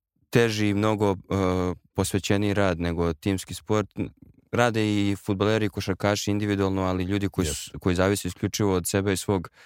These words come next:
Speaker 1: uspeha, od svog tela, svoje pripreme, moraju budu mnogo posvećeniji. Tiger mi je zanimljiv još u tom, u tom delu, jer oko njega se kasnije, ono, otkrilo se da je imao prvo jednu švajlerku, pa desetu, pa pedesetu, pa da je neki od njih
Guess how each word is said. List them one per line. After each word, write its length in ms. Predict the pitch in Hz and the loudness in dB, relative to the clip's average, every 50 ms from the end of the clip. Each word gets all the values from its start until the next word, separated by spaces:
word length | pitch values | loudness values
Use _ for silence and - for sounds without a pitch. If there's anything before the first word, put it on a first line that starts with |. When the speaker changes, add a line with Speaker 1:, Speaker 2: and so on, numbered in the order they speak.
| - - - - _ - | -20 -20 -20 -16 _ -4
Speaker 1:
uspeha, 360 | 104 110 - - - 95 - | -2 -2 -2 0 -2 -2 2
od 140 | - 92 87 | 0 0 0
svog 240 | - - 110 104 - | 0 0 0 0 -2
tela, 380 | - - 113 107 101 98 92 87 | 0 0 2 2 4 2 2 0
svoje 320 | - - 104 101 101 98 | 0 0 0 0 0 0
pripreme, 640 | - 107 110 101 - - 98 95 95 95 95 95 95 | -2 -4 -6 -4 -2 -2 0 0 0 0 0 0 0
moraju 500 | 95 92 90 87 - 80 95 98 101 98 | 0 0 -2 -2 -2 0 0 2 2 2
budu 140 | 98 101 101 | 2 2 0
mnogo 240 | 98 98 98 95 92 | 0 0 0 -2 -2
posvećeniji. 680 | - 92 - - 92 82 - 95 87 85 82 80 76 - - - - - - - _ - | -2 -4 -4 -4 -4 -2 -2 0 0 0 -2 -4 -6 -8 -14 -20 -20 -20 -20 -20 _ 0
Tiger 300 | - 104 117 123 131 123 | 2 2 4 4 2 2
mi 60 | 123 | 0
je 60 | 117 | 0
zanimljiv 300 | 107 110 120 127 127 117 | 0 0 0 0 0 0
još 220 | 113 120 120 - 117 | 0 0 0 -2 -4
u 40 | |
tom, 300 | 104 - 123 120 117 110 - | -2 -2 0 0 0 -2 -4
u 100 | 107 104 | -6 -4
tom 200 | - - 120 113 | -2 0 0 2
delu, 360 | 107 117 120 120 113 110 107 - _ - - _ _ - - | 2 0 0 2 0 0 -2 -2 _ -16 -20 _ _ -6 0
jer 320 | 92 98 98 95 98 - - - _ _ _ _ _ _ | 2 2 2 0 -2 -8 -10 -16 _ _ _ _ _ _
oko 240 | - 95 90 - 98 | -4 -2 2 2 2
njega 200 | 101 104 107 110 | 2 4 2 2
se 140 | - - 104 | 2 0 0
kasnije, 480 | - 107 104 - - - 110 98 90 85 | 2 0 0 0 0 -2 0 0 0 0
ono, 180 | 85 85 85 | 0 0 -2
otkrilo 420 | 85 82 - - 98 98 90 87 82 | -2 -4 -2 -2 -2 -2 0 -2 -2
se 180 | - - 85 | -2 -4 -4
da 100 | 82 82 | -2 0
je 140 | 80 80 82 | 0 0 0
imao 240 | 85 87 87 85 80 | 0 0 -2 -2 -2
prvo 260 | - 90 85 85 85 | -2 -2 -2 0 0
jednu 260 | 85 87 87 85 85 | 0 0 0 -2 -4
švajlerku, 500 | - - 90 87 85 90 87 82 - 85 | -6 -2 -2 0 0 0 0 -2 -4 -6
pa 140 | - - 78 | -4 -2 -2
desetu, 460 | 78 85 82 - - 90 78 - 85 | 0 0 -2 0 -2 -4 -4 -4 -6
pa 120 | - - 78 | -6 -6 -4
pedesetu, 640 | - 82 78 82 85 87 - - 92 - - 82 | -2 -2 0 0 0 0 0 -2 -2 -2 -4 -6
pa 120 | - - | -4 -4
da 120 | 80 82 80 | -2 -2 0
je 80 | 80 | 0
neki 280 | 82 85 85 82 - 85 | 0 0 -2 -2 -4 -4
od 60 | 82 | -4
njih 160 | 90 87 85 | -4 -4 -6